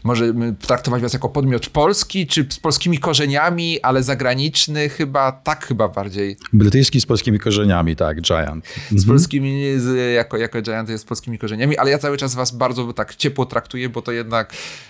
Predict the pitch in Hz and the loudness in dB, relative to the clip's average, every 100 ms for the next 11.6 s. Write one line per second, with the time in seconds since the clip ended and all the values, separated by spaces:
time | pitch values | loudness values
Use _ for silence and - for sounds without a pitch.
0 | - - 98 98 - 110 76 113 110 107 | -8 -4 -2 -2 -2 -2 -2 -4 -2 -4
1 | 80 110 117 - 117 - 110 110 110 - | -6 -6 -6 -4 -4 -4 -4 -4 -2 -2
2 | 101 107 147 170 - - 113 - 117 120 | -2 0 0 -2 -10 -16 -6 2 4 4
3 | - 175 147 135 127 110 120 175 196 - | 2 0 0 0 0 2 2 2 0 -2
4 | 135 131 127 127 120 131 120 120 120 117 | -2 -2 -2 -2 -4 -6 -6 -4 -4 -4
5 | - 120 - 117 113 113 110 117 117 120 | -4 -6 -2 -2 -2 -2 2 2 2 -2
6 | 113 113 113 - 110 107 117 110 110 110 | -2 -2 -2 -2 -6 -2 2 2 2 -2
7 | 107 107 110 110 110 110 - 110 - 143 | -4 -4 -2 -2 -2 -4 -2 0 0 -2
8 | 135 135 127 117 117 120 113 117 117 117 | 0 -2 0 -2 0 0 0 0 -2 -4
9 | - 113 113 110 107 110 104 113 110 110 | -4 -2 -2 -2 -2 -2 -4 -4 -2 0
10 | 104 104 - 90 - 113 110 107 98 104 | 0 0 -2 -4 -2 -4 -4 -4 -4 -6
11 | - 107 98 95 92 165 | -2 0 2 0 0 -2